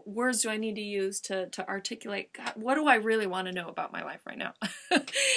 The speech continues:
And once you can articulate that question, boy, that's, you're already on the, on the road. You're already on your tarot journey there, <laughs> just by wording that question. Um,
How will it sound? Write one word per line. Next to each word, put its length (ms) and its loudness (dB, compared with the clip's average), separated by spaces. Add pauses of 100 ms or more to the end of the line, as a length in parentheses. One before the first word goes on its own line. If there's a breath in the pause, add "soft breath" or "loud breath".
(120)
And 120 4
once 240 6
you 120 2
can 300 2
articulate 600 -2
that 160 0
question, 440 -6
boy, 280 -2
that's, 460 2
you're 220 -2
already 280 2
on 200 -4
the, 160 -8 (140)
on 200 -6
the 80 -8
road. 380 -6
You're 160 0
already 380 6
on 240 -2
your 360 -2 (520 loud breath)
tarot 320 4
journey 320 -2
there, 300 2 (280)
<laughs> 360 6 (340 loud breath)
just 200 4
by 140 8
wording 380 4
that 160 -4
question. 600 -4 (840 loud breath)
Um, 420 8